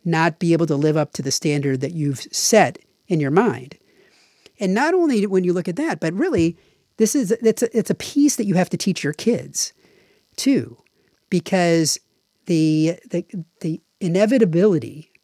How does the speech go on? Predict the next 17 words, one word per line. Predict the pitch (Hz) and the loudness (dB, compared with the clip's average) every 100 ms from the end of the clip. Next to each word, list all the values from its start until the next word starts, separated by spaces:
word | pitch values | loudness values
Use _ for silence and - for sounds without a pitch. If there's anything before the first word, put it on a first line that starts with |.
| _ | _
that | - 156 - | -4 -2 2
they | 185 | 4
are | 185 | 4
gonna | 165 160 | 2 0
compare | 160 - 147 | -4 -4 -4
themselves | 135 127 - 208 208 | -4 -4 0 0 0
to | - 120 | -2 -4
others | 117 - - _ - - _ _ _ _ - | -6 -14 -16 _ -20 -20 _ _ _ _ -2
in | 196 170 151 | 4 4 4
regards | 147 170 160 165 156 - | 2 4 6 4 4 0
to | - 160 | 2 2
their | 143 131 | 2 0
own | 143 143 147 165 165 _ _ | -2 0 0 0 -4 _ _
self-esteem, | - - 113 - 147 - 247 120 135 _ _ _ _ | -10 -8 -8 -6 -2 2 2 0 -6 _ _ _ _
that | 165 151 131 - | -6 -4 -4 -2
definitely | 170 160 175 165 180 | -2 2 0 0 0
f-, | 165 | -4